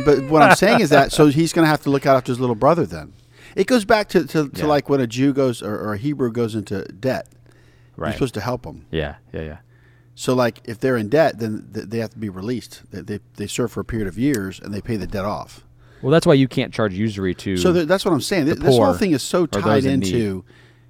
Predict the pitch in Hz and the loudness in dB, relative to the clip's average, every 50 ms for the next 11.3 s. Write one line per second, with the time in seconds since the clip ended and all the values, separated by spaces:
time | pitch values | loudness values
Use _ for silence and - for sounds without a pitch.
0 | _ _ - 131 147 190 254 285 226 190 170 - - 151 131 117 110 110 123 101 | _ _ -4 -2 0 2 2 2 0 -2 -2 0 0 0 0 0 0 -2 -2 -4
1 | 78 123 123 120 131 135 143 151 151 143 - - 143 131 120 120 117 117 - 120 | -4 -4 -4 -2 -2 0 0 2 2 0 0 0 0 0 0 -2 -4 -6 -6 -6
2 | 123 123 127 120 113 107 113 101 95 92 98 95 85 80 - - - - _ _ | -4 -4 -4 -4 -6 -6 -6 -6 -6 -8 -8 -10 -10 -12 -14 -18 -20 -20 _ _
3 | _ _ _ _ _ _ _ _ _ _ _ _ _ _ _ - - 107 107 139 | _ _ _ _ _ _ _ _ _ _ _ _ _ _ _ -12 -10 -8 -8 -8
4 | - _ _ _ _ _ _ - 101 120 170 196 - - 175 156 151 - _ _ | -10 _ _ _ _ _ _ -4 -2 0 0 -2 -2 0 0 0 0 -2 _ _
5 | _ _ _ _ _ _ _ _ _ _ - 117 123 139 160 156 - - - 143 | _ _ _ _ _ _ _ _ _ _ -4 0 2 2 2 0 -2 -4 -2 -2
6 | 127 107 98 95 92 90 - - _ - - - - 104 104 113 - - _ _ | 0 0 -2 -4 -6 -10 -14 -18 _ -20 -18 -12 -6 -4 -2 -2 -2 -4 _ _
7 | _ - - - - 110 104 - - 127 120 117 107 101 95 104 104 101 92 - | _ -20 -16 -8 -6 -6 -6 -2 -2 0 0 0 0 -2 -2 -2 -2 -2 -4 -6
8 | - 104 - - 92 - - - - 92 82 76 76 - 127 104 82 73 85 90 | -10 -12 -12 -10 -10 -10 -10 -8 -8 -8 -10 -4 0 2 4 4 4 2 -2 -4
9 | 92 85 73 - - _ - - 120 120 - 139 135 117 113 107 95 95 120 127 | -4 -4 -6 -8 -14 _ -8 -4 -4 0 0 0 0 0 0 -2 -2 -2 -2 -2
10 | 139 131 - - - 139 127 113 104 101 107 101 - - 104 98 98 117 - - | -4 -6 -8 -8 -6 -4 -2 0 -2 -2 -4 -6 -6 -4 -2 -2 -2 -2 -2 -4
11 | 110 - - 85 113 120 | -4 -4 -4 -4 -4 -2